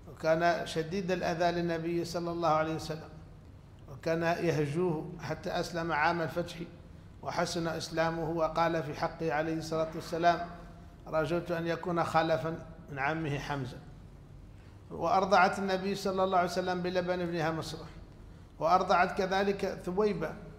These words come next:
عبد الله بن جحش وهو ابن عمة النبي صلى الله عليه وسلم أميمة، وهو أخ، وهو أخ سيدتنا زينب المجدع، سيدنا عبد الله بن جحش المجدع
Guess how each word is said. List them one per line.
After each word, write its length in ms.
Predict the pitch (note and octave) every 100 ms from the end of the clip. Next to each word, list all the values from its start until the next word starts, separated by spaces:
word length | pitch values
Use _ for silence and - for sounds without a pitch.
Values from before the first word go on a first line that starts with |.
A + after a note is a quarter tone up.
| - - -
عبد 240 | C#3 E3 E3+
الله 300 | F#3 F#3+ F3+
بن 220 | F3+ F#3
جحش 380 | F3 D3 - - - - - - - - - -
وهو 380 | D#3 D3+ F3+ F3
ابن 180 | F3+ F3
عمة 340 | E3+ F#3+ F#3+ F#3+
النبي 440 | F#3 F3+ F#3 F#3
صلى 260 | F#3 F#3 F#3
الله 180 | F#3
عليه 400 | F3 F3 E3+ F3+
وسلم 420 | F3 F3+ F3 F3 F3+
أميمة، 540 | F#3 F#3 F#3 E3+ G#2 - - - - - -
وهو 560 | D#3+ E3 F3+ F#3+ B3+ G#3
أخ، 280 | F3 - F#3
وهو 300 | F3+ G3 G3
أخ 400 | F#3 A3+ - -
سيدتنا 580 | - F3+ F3+ G3+ F#3
زينب 360 | E3+ F3+ E3+ E3 - - - - - - - - - -
المجدع، 540 | E3 E3 G#3+ D#3 D3
سيدنا 360 | C3 D#3 D#3 D3+
عبد 220 | D#3+ E3
الله 240 | E3+ D#3+
بن 200 | D#3 D#3+
جحش 260 | C#3+ C#3 -
المجدع 500 | D#3 D3+ D3+ C#3